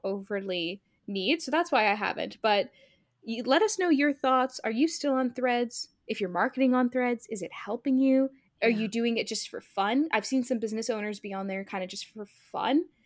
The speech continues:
Speaker 1: So, I don't know. I wanna know other people's thoughts. Do Threads still exist, and do you like them? So, today's topic, like I said, is something I've really thought about time and time again.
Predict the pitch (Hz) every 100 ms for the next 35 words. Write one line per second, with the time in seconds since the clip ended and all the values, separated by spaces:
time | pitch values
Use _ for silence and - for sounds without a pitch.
0 | _ _ - 254 254 254 - _ _ 226
1 | 254 311 202 - _ - 220 226 226 220
2 | 214 214 214 - 220 226 - 190 - -
3 | - - _ - 214 254 247 240 - 233
4 | 220 196 180 - - 196 185 185 185 190
5 | 180 196 - 208 254 - - - - -
6 | - - - _ _ _ _ _ _ _
7 | - 330 311 233 - 254 269 370 392 -
8 | 226 226 214 214 - 208 240 - 202 196
9 | 202 208 208 220 208 208 233 240 202 190
10 | 190 185 - - 220 226 247 233 - 202
11 | 202 190 165 160